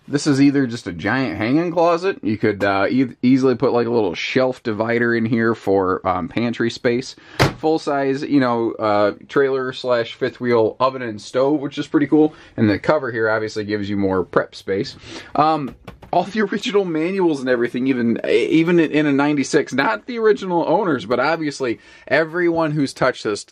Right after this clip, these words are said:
uh, took real good care of it. Um, I'm looking around, I can't see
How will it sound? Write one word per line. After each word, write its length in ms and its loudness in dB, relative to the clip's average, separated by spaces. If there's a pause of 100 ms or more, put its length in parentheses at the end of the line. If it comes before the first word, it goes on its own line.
uh, 240 2 (220)
took 220 -2
real 200 4
good 220 -2
care 220 2
of 120 -2
it. 100 -10 (320)
Um, 260 0
I'm 160 -4
looking 280 -2
around, 400 -2
I 140 -6
can't 600 -4
see 640 -4